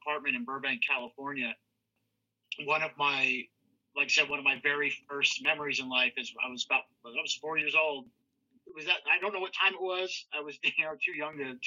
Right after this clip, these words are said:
to really get the idea of marking down the time. But I remember walking out of my room. We had a hallway from my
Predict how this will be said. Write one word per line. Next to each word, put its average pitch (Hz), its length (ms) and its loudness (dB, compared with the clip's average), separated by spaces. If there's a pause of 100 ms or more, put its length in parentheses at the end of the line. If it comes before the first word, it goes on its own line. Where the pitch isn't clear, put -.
to 131 80 -4
really 135 420 -2 (460)
get 156 140 0
the 147 100 0
idea 135 260 0
of 120 60 -12
marking 135 280 -6
down 131 120 2
the 120 100 -8
time. 131 260 2 (840)
But 156 320 4
I 156 80 0
remember 160 360 2
walking 165 400 0 (160)
out 160 80 0
of 156 140 -12
my 147 80 0
room. 156 540 -8 (440)
We 156 100 -6
had 156 100 2
a 139 80 0
hallway 160 500 0
from 143 100 -14
my 151 140 2